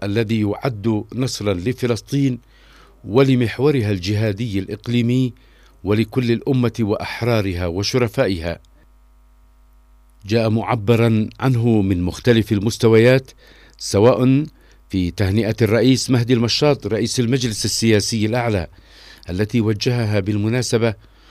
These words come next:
ووصف فيها ما حققته الجمهورية الإسلامية الإيرانية بالانتصار الكبير، أو من خلال إطلالة رئيس الوفد الوطني محمد عبد السلام الإعلامية، وكذلك الموقف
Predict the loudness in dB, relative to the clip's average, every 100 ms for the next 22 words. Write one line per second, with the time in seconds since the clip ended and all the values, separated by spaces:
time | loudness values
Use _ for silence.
0 | -20 -18 -6 -2 -2 -2 -2 2 0 0
1 | -2 -2 -2 -4 -4 -8 -8 -6 -6 -4
2 | -6 -4 -4 -2 -2 -2 -2 -4 -8 -8
3 | -6 -4 -2 -2 -2 -4 0 0 0 0
4 | 0 0 -2 -8 -20 -20 -20 -10 -4 -2
5 | -2 -6 -6 -2 -2 -2 0 2 0 -2
6 | -12 -20 _ -20 -20 -10 -4 -2 -2 -2
7 | 0 0 -2 -2 -2 -2 -4 -4 -2 -2
8 | -4 -4 -2 -2 0 -2 0 0 0 -2
9 | -12 -20 -20 -20 -10 -8 -4 -2 -2 -4
10 | -6 -6 -6 -6 -2 -2 -2 -4 -6 -6
11 | -4 -2 -2 0 0 0 -2 -6 -20 -20
12 | -20 _ -6 -2 0 0 -2 -2 -2 -2
13 | -4 -4 -4